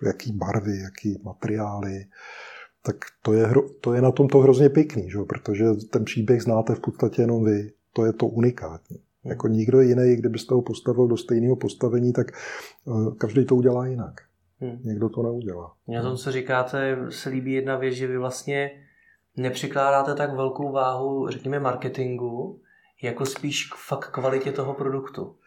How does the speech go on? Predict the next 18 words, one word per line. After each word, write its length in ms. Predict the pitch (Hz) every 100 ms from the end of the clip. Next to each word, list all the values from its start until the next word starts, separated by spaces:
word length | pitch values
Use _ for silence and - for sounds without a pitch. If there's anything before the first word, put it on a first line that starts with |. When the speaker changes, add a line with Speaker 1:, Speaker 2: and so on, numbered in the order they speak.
| - - -
Speaker 1:
No, 160 | 110 107
ten 260 | - 110 113
marketing, 600 | 107 - 113 139 127 120 -
eh, 40 | 110 101 98 95 - - _ _ _ _ _ _
to 120 | - 110
je, 360 | 117 120 120 120
to 140 | -
je 140 | 117 120
věc, 280 | 110 110 -
kterou 380 | - - 117
si 140 | 110 120
myslím, 380 | 113 - 117 110
že, 120 | 110
eh, 720 | 110 107 107 110 101 98 98 95 - - - 143 - 135 139 - - 220 240 208 - - _ _
bychom 260 | 120 - 120
mohli 240 | 104 104 101
dělat 300 | 104 98 -
lépe. 300 | 104 -